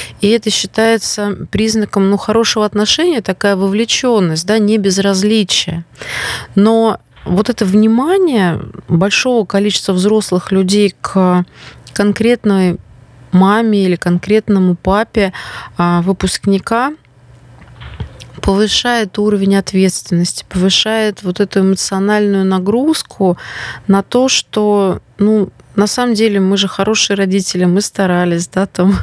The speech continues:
<laughs> вообще много чего делали. М, при этом не все получается. Ну, потому что всегда у всех не все получается, что мы хотим.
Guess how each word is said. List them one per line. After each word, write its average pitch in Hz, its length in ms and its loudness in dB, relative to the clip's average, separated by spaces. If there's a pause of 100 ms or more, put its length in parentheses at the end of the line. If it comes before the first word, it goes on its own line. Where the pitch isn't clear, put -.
(380)
<laughs> 359 420 -4
вообще 208 680 0
много 190 560 -2
чего 262 200 0
делали. 196 800 2 (880)
М, 175 560 2
при 190 140 2
этом 220 480 0
не 202 80 2
все 233 200 -2
получается. 226 720 -2
Ну, 262 60 -10
потому 285 120 -4
что 254 340 -6 (140)
всегда 247 420 -2
у 262 80 -2
всех - 300 -6
не 254 80 -6
все 277 200 -2
получается, 180 500 -2
что - 200 -2
мы 170 140 2
хотим. 185 500 -4